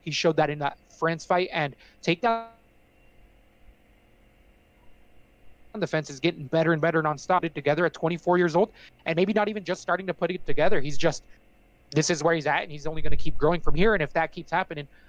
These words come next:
these, uh, discrepancies in whoop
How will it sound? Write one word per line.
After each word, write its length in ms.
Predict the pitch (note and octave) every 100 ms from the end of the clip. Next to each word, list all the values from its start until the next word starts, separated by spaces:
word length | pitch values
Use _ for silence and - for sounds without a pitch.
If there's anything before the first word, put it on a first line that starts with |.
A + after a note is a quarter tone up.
| _ _ _
these, 560 | D3 D3 E3+ E3 C3 - _ _ -
uh, 280 | C3+ B2 A2+ - _ _ _ - _ _ _
discrepancies 680 | E3+ - F#3+ F3 D3+ E3 D3+
in 300 | D3 C#3+ B2+ _ _ _ _ _ _ _ _ _
whoop 280 | D3 D#3+ F#3